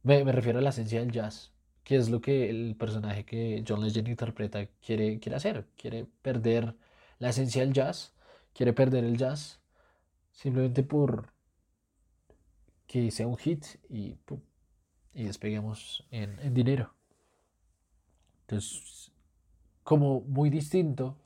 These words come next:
que hay artistas que, diga usted, ah, coja cualquier artista, yo voy a coger a Bruno Mars porque me encanta Bruno, y es un ejemplo, Bruno Mars.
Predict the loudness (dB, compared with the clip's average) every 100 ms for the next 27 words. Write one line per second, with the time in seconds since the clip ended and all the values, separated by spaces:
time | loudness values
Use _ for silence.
0 | _ _ _ _ _ _ _ 2 4 4
1 | 0 -2 -2 -4 -6 -6 -6 -8 _ _
2 | _ -20 _ _ 2 2 2 2 4 6
3 | 6 2 -4 -16 -16 -14 -14 -12 -6 -2
4 | 0 0 0 2 0 0 -2 -4 -4 6
5 | 6 8 6 4 2 2 -2 -2 -4 -2
6 | 0 -2 -2 -4 -4 -2 -2 -2 -4 -6
7 | -10 -14 -12 -10 -10 -8 -6 -6 -8 -14
8 | _ -20 -20 -20 _ _ _ 2 6 6
9 | 4 2 0 -8 _ _ _ -20 _ _
10 | _ _ _ _ -2 2 4 2 -4 -12